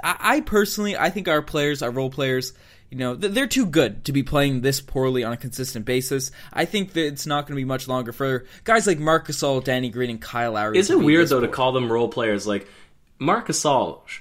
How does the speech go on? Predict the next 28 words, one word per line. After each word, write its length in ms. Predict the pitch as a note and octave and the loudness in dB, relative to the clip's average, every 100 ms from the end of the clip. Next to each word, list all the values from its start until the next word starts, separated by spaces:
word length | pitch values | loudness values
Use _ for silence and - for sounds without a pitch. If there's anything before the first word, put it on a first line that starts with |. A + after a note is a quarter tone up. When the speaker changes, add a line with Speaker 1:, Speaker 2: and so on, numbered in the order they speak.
| - | -4
Speaker 1:
Yeah. 300 | G#4+ A4+ - | 0 0 -4
Speaker 2:
should 220 | - G#3 | 4 6
he 120 | G#3+ | 8
actually 280 | F#3+ F#3 F#3+ | 6 6 4
be 100 | E3 | 2
considered 460 | E3 D3 D#3+ C#3+ A#2+ | 2 2 4 4 4
a 40 | |
role 600 | A2 G#2 A#2 B2 B2+ C3 | 2 2 6 6 6 4
player? 440 | C3 C3+ A#2+ C#3 - | 0 -2 0 0 0
Should 300 | D#3 C3+ - | -2 -2 -2
Kyle 220 | D#3+ D#3+ | 0 2
Lowry 260 | C#3+ C#3 | 4 4
be 100 | C3 | 2
considered 380 | B2+ B2 C3 A#2 | -2 -2 0 2
a 60 | A2 | 2
role 400 | G#2 A2 A2+ A2+ | 2 4 4 0
player? 260 | B2 A#2+ | -2 0
Like, 160 | B2+ A2 | 0 2
obviously, 380 | A#2+ C3+ C#3 B2+ | 2 0 0 0
Pascal 400 | B2 A#2+ - A2+ | 2 0 0 -2
Siakam 420 | - A#2+ A#2+ A#2 | 0 0 0 -4
tonight 200 | C3 B2+ | -4 -4
with 100 | A#2 | -2
the 120 | A#2+ | -2
injury, 340 | B2+ B2 B2+ B2 | -2 0 0 -2
Speaker 1:
Mm-hmm. 440 | - - - C#3+ | -8 -20 -14 -8
Speaker 2:
they're 100 | C#3+ | -6
saying, 420 | - C#3+ C3+ C3+ | -2 0 0 0